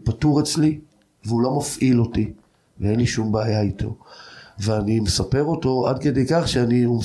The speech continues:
הוא משמש לי כחומר לבדיחות. ואני זורק שם איזה משפט שניים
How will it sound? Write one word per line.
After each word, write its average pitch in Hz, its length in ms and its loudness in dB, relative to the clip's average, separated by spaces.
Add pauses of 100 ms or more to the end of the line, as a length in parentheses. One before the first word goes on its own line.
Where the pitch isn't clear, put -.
(140)
הוא 127 140 2
משמש 120 480 0
לי 147 100 0
כחומר 127 520 -2 (440)
לבדיחות. 120 840 0 (920)
ואני 131 680 2
זורק 151 380 0
שם 208 160 0
איזה 143 160 0
משפט 143 360 -2
שניים 127 580 -2